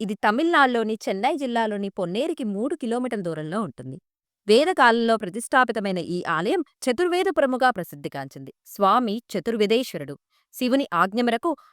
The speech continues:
అగస్త్య మహాముని నూట ఎనిమిది రోజులు నూట ఎనిమిది సైకత శివలింగాలను ప్రతిష్ఠించగా, చివరి రోజున లింగాలన్నీ ఏకమై గణపతి రూపాన్ని ధరించాయి. ఆశ్చర్యపోయిన అగస్త్యునకు మహేశ్వరుడు కనిపించి, "మహర్షి, నీవు పూజ ప్రారంభించే ముందు గణపతిని ప్రారం-,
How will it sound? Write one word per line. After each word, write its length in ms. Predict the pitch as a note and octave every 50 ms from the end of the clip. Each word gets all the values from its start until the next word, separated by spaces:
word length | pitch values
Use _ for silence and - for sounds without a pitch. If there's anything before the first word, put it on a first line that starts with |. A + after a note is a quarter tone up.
| _ -
అగస్త్య 380 | - F#3+ G3+ E4+ F4 - - E4+
మహాముని 440 | D#4+ D4+ C4+ D4+ D4+ C#4+ C#4 C#4 C4
నూట 240 | A3 G3+ B3 - D#4+
ఎనిమిది 240 | C#4 B3 A#3 G#3+
రోజులు 360 | F#3+ G3 G#3+ A3+ - B3 B3 A3+
నూట 260 | G3 G3 A3+ - D4
ఎనిమిది 200 | C4+ B3 A#3 A#3
సైకత 360 | - - F#3 G#3 A3+ - - F#4
శివలింగాలను 680 | E4 A3 G3+ G#3 G#3+ A#3+ C4+ D4 C#4+ C4+ A#3+ A3 G3+ F#3
ప్రతిష్ఠించగా, 680 | - C3+ - - - - - G3 F#3+ G#3+ G3+ C#4 F4+ E4 _ _ _ _ _ _ _ -
చివరి 280 | - D#4+ D#4+ F#4 G#4+
రోజున 420 | G4+ F#4 D#4 A#3 C4 A3+ A#3 A#3 B3+
లింగాలన్నీ 680 | B3+ F#3+ F3 F#3 G3+ B3+ C#4+ C#4+ B3 G3+ G3+ G#3+ - - E3+
ఏకమై 440 | D#3 - - E3 G3+ D#4 F#4+ D4 _ _ _ - G#3+
గణపతి 340 | G#3 A#3 D4 - G4+ - F4+
రూపాన్ని 440 | B3+ A#3 - F3+ E3+ D#3+ D#3 D#3 G3
ధరించాయి. 520 | - F3+ D3+ C3 B2 - - D3 C#3 - _ _ _ _ _ _ _ - -
ఆశ్చర్యపోయిన 600 | C#3+ E3 - - - D#4+ D#4 E4 - C#4 C4+ C4
అగస్త్యునకు 680 | - - C#3+ C#3+ F#3+ - - B3 B3+ B3 - G4 F#4 - _ _ _ _ -
మహేశ్వరుడు 500 | G#3 G#3+ G#3+ D#4+ F#4+ E4+ - A4 F4 B3+
కనిపించి, 560 | A3+ D#3+ C3 C3+ C3 G#3 G3+ G#3 - F#4 G4 - _ _ _ _ -
"మహర్షి, 520 | D#3+ D3 C#3+ F3+ F3 - - - B3 E4+ B4 _ _ _ _ _ _ _ -
నీవు 180 | D4+ F4+ F#4 G4
పూజ 240 | - - C#4 E4 F#4 G#4 G4+
ప్రారంభించే 580 | G4 F#4 F4+ F#4 F4+ F4 F4+ D#4+ - F4+ F4
ముందు 220 | D#4+ E4 E4 D#4 D#4
గణపతిని 480 | G#3 F#3+ F3 G3 G#3 E4 - F4 F4
ప్రారం-, 420 | D#4 - D4 C#4 C4+ C4+ C#4 A#3+